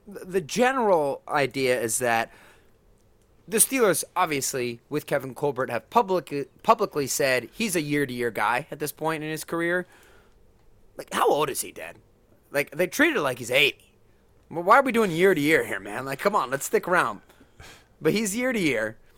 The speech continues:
But allegedly, I think it was Alex. I, I'm sorry if I'm misquoting here, but, uh, apparently more privately, he's talked about how he, he's gonna go when Ben goes. And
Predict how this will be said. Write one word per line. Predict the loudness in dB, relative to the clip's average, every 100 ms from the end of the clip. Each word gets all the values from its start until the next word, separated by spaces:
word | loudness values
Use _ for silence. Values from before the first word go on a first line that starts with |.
| -20 -6
But | 0 2
allegedly, | 4 4 4 2 2 -2
I |
think | -2 -4 -6
it | -6
was | -4
Alex. | -2 -2 -4 -2
I, | -2
I'm | -2 -4
sorry | -2 -2
if | -2
I'm | -4
misquoting | -6 -6 -2 -2 -2
here, | -4 -6
but, | -4 0 0 -2 _ _ _ _ _ _ _ _ _ -14
uh, | -8 -6 -6 -8
apparently | -4 -2 0
more | 0
privately, | -2 -4 0 2 2 0 -2 -6 -6
he's | -6 -6
talked | -4 -4 -4
about | -4 -4
how | -2 -4
he, | -4 -8
he's | -8 -10
gonna | -8 -8
go | -8
when | -8 -6
Ben | -6 -6
goes. | -10 -10 -10 -8
And | -8